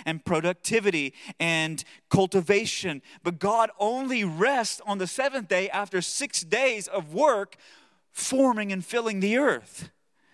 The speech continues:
And so we pattern our lives after God, not only by resting, but also by working.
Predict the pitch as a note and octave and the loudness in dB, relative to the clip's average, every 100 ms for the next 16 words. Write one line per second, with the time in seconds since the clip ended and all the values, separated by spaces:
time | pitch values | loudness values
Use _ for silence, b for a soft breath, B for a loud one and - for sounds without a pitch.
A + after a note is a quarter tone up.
0 | b b b b b b b A#3 A#3+ A3 | b b b b b b b 0 0 0
1 | A#3 - A3 B3 A#3 G#3+ F#3 G3 A3 F#3 | -2 0 0 0 2 2 4 4 2 0
2 | F3+ G3 E3+ E3+ A#3+ G#3 G3+ G#3 G3+ F3 | -2 -2 -2 0 0 0 0 -2 0 0
3 | E3 G3 A#3+ - G3 F#3 F3+ F3+ A#3 - | 2 0 0 -6 -2 0 0 0 -2 -4
4 | F#3 F3 F3+ G3 F#3 C4+ C#4 B3+ F3 G#2+ | -6 -4 -4 -2 0 0 0 -2 -4 -10